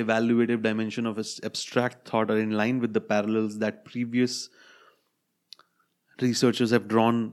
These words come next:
between certain aspects of the psychedelic state and the psychotic state. So psy-, they say that it's c-, similar to psychotic. We don't know what is right and what is wrong. Now, this is where I have some, in, in the summary, they say psychedelics seem to impair many of the central elements of cognition,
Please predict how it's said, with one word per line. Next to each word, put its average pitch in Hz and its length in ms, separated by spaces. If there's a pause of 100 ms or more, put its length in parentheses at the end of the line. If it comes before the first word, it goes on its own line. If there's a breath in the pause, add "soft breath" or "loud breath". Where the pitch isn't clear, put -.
between 117 400
certain 107 320
aspects - 400
of 101 100
the 101 60
psychedelic 98 480
state 104 220
and 101 120
the 98 60
psychotic 101 420
state. - 280 (260 loud breath)
So 123 80
psy-, 117 240
they 120 120
say 123 120
that 120 120
it's 110 280
c-, 71 160
similar 113 300
to 110 100
psychotic. 101 540
We 104 140
don't 110 280
know 113 60
what 110 180
is 107 120
right 104 180
and 104 80
what 101 120
is 104 200
wrong. 104 520 (520 loud breath)
Now, 160 200
this 160 220
is 160 100
where 160 200
I 147 80
have 127 280
some, 110 680 (1000)
in, 127 220
in 151 140
the 165 100
summary, 147 680
they 110 120
say 117 140
psychedelics 151 580
seem 147 200
to 156 80
impair 123 560
many 120 320
of 139 180
the 147 100
central 113 400
elements 107 400
of 104 120
cognition, 104 600